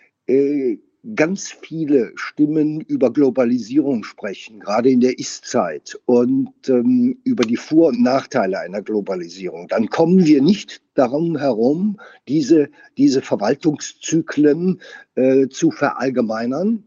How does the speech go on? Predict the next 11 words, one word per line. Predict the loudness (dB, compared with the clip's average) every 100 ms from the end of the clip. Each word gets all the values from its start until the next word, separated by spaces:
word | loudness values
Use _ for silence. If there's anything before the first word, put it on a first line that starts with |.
| _
Wir | -6 -6 -6
haben | -8 -6
ein | -6 -6
ganz | -4 -4 -4 -6
tolles | -4 -2 -2 -2
Hilfsmittel, | -4 -4 -8 -10 -6 -4 -4 -6 _ _ -20 -18 -18 -18 -6
äh, | 2 4 4 -2 -4
und | -4 -4
zwar | -4 -4 -4
das | -6 -8 -10 -14
sind, | -6 -4 -4 -10